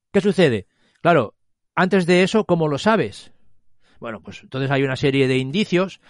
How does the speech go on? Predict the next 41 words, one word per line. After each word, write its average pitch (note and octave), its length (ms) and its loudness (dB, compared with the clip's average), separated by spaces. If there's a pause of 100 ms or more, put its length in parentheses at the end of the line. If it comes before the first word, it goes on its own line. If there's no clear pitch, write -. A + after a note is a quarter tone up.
(140)
pero E3 180 0
ninguno F#3+ 380 2
de G#3+ 80 4
ellos G3+ 240 0
es F#3 140 -2
concluyente E3+ 720 -4 (300)
y D#3+ 120 -2
todos F#3+ 300 0
juntos G3+ 400 -4
pueden G3 340 -2
dar F3+ 160 2
una E3+ 220 -2
cierta D#3+ 720 2 (840)
seguridad, E3 600 0
pero E3 120 0
incluso D#3 380 -2
así G3 240 0
no D#3+ 260 0
es D#3 500 0
concluyente. A#2 640 -4
Entonces, D#3 460 -2 (400)
¿cómo F#3+ 220 0
lo F3+ 80 0
sabes F3+ 240 2
una D#3 100 0
revista D3+ 300 -2
es C#3 40 -4
depredadora? C#3 520 -2
Pues A2 260 -10
voy C#3 200 -2
a C3 140 0
decir C3 280 -4
algunas A#2 380 -2
cosas A#2+ 360 -6
que A2 100 -10
se - 140 -18
suelen A2 300 -8
mencionar. G#2 480 -12 (500)
Eh, B2+ 260 0
primero, D3 320 0
son D#3+ 360 -2